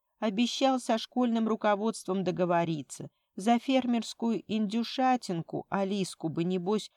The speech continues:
в ударницы вывели. Дело нехитрое. Я уперлась, как бодливая корова в сарай-развалюшку.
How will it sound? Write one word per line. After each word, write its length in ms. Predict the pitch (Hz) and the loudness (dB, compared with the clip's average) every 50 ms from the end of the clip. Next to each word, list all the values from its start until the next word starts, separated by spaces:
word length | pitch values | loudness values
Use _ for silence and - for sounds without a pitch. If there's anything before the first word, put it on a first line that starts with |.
| _ _ _ | _ _ _
в 120 | 254 233 | 0 2
ударницы 720 | 269 285 220 - 208 214 220 226 220 214 208 - - - 196 | 2 2 4 2 2 4 4 2 2 0 -2 -2 -2 -2 0
вывели. 540 | 185 165 180 180 165 135 143 135 127 127 - _ _ _ - | 0 2 0 0 0 0 -2 -4 -4 -6 -8 _ _ _ -8
Дело 400 | 220 220 - 302 302 269 220 196 | -4 -2 2 2 2 4 2 2
нехитрое. 800 | 175 175 165 156 - - 185 196 180 165 - - 151 120 - - _ _ _ _ _ _ _ _ _ _ 190 | 2 0 -2 -2 -4 -6 -4 -4 -4 -4 -4 -6 -6 -6 -8 -10 _ _ _ _ _ _ _ _ _ _ 0
Я 200 | 185 226 254 254 | 2 4 4 6
уперлась, 640 | 254 254 247 - - 311 320 277 220 165 147 - - _ _ _ | 4 4 2 2 4 4 4 4 2 0 -2 -4 -8 _ _ _
как 200 | - - 202 185 | 0 0 0 2
бодливая 520 | 175 233 240 196 233 247 262 240 247 240 226 | 2 2 2 4 2 2 2 4 2 0 2
корова 500 | - 262 262 262 240 180 143 123 147 143 | 4 4 4 4 4 2 0 0 -2 -2
в 40 | - | -2
сарай-развалюшку. 1200 | - - 160 165 165 156 147 143 147 135 135 143 156 160 165 147 127 123 - - - - - | 0 0 2 2 4 2 2 0 0 -2 -2 -2 0 0 0 -2 -2 -4 -8 -10 -12 -12 -14